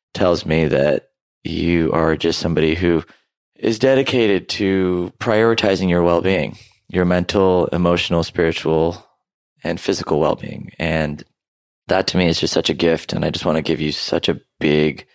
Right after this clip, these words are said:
kudos. Like, I just wanna really, truly, truly honor you for, for making this a priority for yourself, because it's, it's the, it's the one thing that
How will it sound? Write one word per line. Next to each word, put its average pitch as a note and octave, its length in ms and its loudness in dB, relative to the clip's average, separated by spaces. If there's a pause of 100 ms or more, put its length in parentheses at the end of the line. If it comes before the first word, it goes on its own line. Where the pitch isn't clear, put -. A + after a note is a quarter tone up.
(460)
kudos. - 560 -2
Like, D#2+ 120 0
I D#2+ 40 2
just F2+ 140 0
wanna E2+ 180 2
really, F2 360 2
truly, E2+ 280 0
truly D#2 300 0
honor D#2 260 2
you D2+ 300 0
for, D#2 420 0 (800)
for - 160 -8
making A2+ 240 2
this A2 140 0
a G#2+ 40 -4
priority G#2 360 0
for - 160 -2
yourself, - 440 -2 (240)
because G2 460 -6
it's, - 500 -6 (340)
it's - 320 -8
the, G#2+ 160 0
it's A2 200 -2
the A2 120 0
one A2+ 200 2
thing G#2 360 2
that F#2 340 0